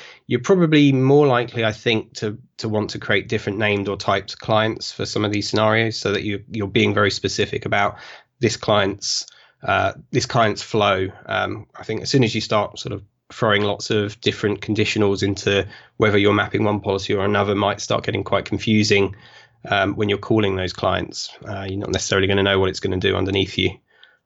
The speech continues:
Um, whereas having perhaps a different named client might be a little bit more,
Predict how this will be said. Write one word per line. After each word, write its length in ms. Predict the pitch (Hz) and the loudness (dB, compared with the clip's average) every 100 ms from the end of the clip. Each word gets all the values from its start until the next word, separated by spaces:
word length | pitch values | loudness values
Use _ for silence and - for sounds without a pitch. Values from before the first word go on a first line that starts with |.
| - | -8
Um, 380 | 98 90 92 - | -4 -4 -4 -6
whereas 320 | - 92 92 | -2 -2 -2
having 460 | - - 110 95 95 | -6 -4 0 0 -2
perhaps 340 | - 90 - | -2 -6 -6
a 40 | |
different 320 | 101 101 107 104 | -6 -4 -4 -2
named 240 | 92 95 | -4 -4
client 320 | - 95 92 | -2 0 0
might 160 | 98 95 | -4 -8
be 100 | 98 | -10
a 20 | |
little 200 | 95 92 | -8 -6
bit 160 | 92 - | -6 -4
more, 300 | 98 95 | -2 -2